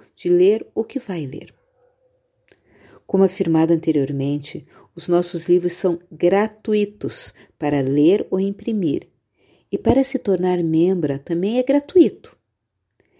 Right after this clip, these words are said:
Então, por favor, tome um momento para visitar o nosso website hoje. Ansiamos pela oportunidade de ajudá-la através do nosso website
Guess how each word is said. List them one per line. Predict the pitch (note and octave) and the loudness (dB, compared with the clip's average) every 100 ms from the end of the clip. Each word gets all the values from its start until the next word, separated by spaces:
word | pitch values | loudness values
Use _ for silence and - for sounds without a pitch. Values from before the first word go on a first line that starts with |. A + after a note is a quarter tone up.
| _ - | _ -10
Então, | G#3 C4 | 0 2
por | C#4+ | 2
favor, | - B3+ A#3+ B3 - _ _ _ | 2 0 2 0 0 _ _ _
tome | C#4+ D#4+ E4+ | -4 0 2
um | A3+ | 2
momento | G3 E3+ D#3+ D#3 | 2 0 0 -2
para | - D#3 | -4 -2
visitar | D#3 D3+ D3+ D3+ D#3 | -2 -6 -8 -6 -4
o | D3+ | -4
nosso | D3+ D3 - | -4 -4 -2
website | D#3 - - D#3+ E3 - - | -2 -2 -4 -4 -4 -10 -14
hoje. | F3 D#3 C#3+ - - _ _ _ _ _ _ _ _ _ _ _ _ F#3 | -10 -8 -8 -12 -16 _ _ _ _ _ _ _ _ _ _ _ _ 0
Ansiamos | G3 G3 - G#3 G3 G3 G3+ E3+ - | 0 0 -4 2 4 4 2 -4 -8
pela | - D#3 D#3 - | -4 -4 -4 -2
oportunidade | G3 G3 F3 - D#3 C#3+ D#3 D#3 D#3+ | -2 -2 -4 -4 -6 -2 0 2 0
de | D#3 F3+ | -2 -2
ajudá-la | F3+ - F3+ D#3 E3 F3+ F3+ C3+ - - _ _ - | -4 -6 -12 -4 -2 0 -2 -4 -8 -18 _ _ -10
através | F#3+ G3+ F#3+ G#3 G#3 | -2 0 2 0 0
do | |
nosso | G#3+ G#3+ A#3 - | -2 -2 -2 0
website | D#3+ D3 - C#3+ C#3 C#3 - - | -2 -2 -8 -6 -4 -6 -10 -20